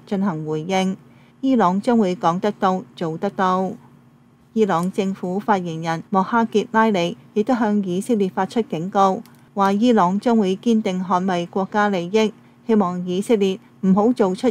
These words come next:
越界嘅行為。根據伊朗塔斯尼姆通訊社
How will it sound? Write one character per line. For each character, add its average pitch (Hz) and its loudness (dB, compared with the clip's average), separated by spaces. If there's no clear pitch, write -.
越 180 -6
界 185 -2
嘅 185 -2
行 170 -6
為。 160 -4
根 214 2
據 196 2
伊 220 2
朗 185 0
塔 214 -2
斯 233 -4
尼 180 0
姆 170 -4
通 233 0
訊 208 -2
社 208 -4